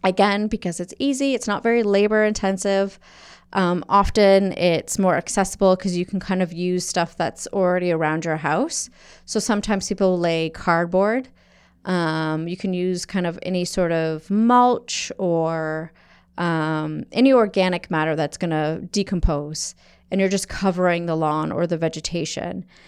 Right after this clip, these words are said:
And it, this is like solarization, though, is that it takes a long time.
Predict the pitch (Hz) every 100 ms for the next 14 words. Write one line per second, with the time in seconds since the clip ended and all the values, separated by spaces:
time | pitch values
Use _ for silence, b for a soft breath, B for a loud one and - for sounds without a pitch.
0 | b - 190 185 - - 214 - 202 190
1 | 190 190 - 202 185 180 170 170 151 156
2 | 220 247 285 311 262 190 175 - - 208
3 | 202 - 196 180 175 180 - 165 156 143
4 | 156